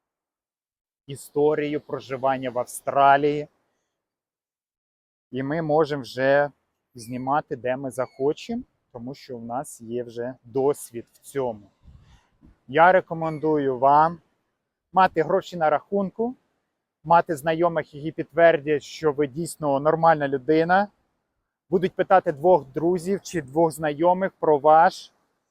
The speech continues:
про вас. Орендодатель буде питати про вас. Ну, в основному тут здають не частні люди, а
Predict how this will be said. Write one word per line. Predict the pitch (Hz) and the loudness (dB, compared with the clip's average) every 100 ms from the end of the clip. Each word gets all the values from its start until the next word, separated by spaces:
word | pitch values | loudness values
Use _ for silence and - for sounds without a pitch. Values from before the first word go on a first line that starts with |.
| _ _ | _ _
про | - 165 | 4 6
вас. | 151 151 190 - - _ _ _ _ _ _ _ _ _ _ _ _ | 10 10 10 6 -14 _ _ _ _ _ _ _ _ _ _ _ _
Орендодатель | - 160 175 160 165 160 147 135 | 2 4 4 4 8 8 6 -2
буде | 120 139 135 | -4 -4 -4
питати | 135 123 151 165 - 240 294 _ _ _ _ _ _ _ _ _ _ _ _ _ | -4 4 6 6 4 -4 -4 _ _ _ _ _ _ _ _ _ _ _ _ _
про | 156 160 | 2 4
вас. | 143 117 - - _ _ _ _ _ _ _ - | 6 4 0 -14 _ _ _ _ _ _ _ -6
Ну, | 160 | -2
в | |
основному | 175 - 190 202 220 196 | -2 2 2 6 4 4
тут | 208 165 | -6 -6
здають | 139 175 185 202 196 - _ _ _ - | -2 0 2 0 0 -6 _ _ _ -10
не | 156 | -8
частні | 160 - 202 247 - 185 151 110 _ _ _ _ _ - | -2 6 8 8 4 -10 -10 -12 _ _ _ _ _ -8
люди, | 151 160 127 123 - | 0 0 2 -2 -2
а | 139 156 165 170 | 4 6 8 8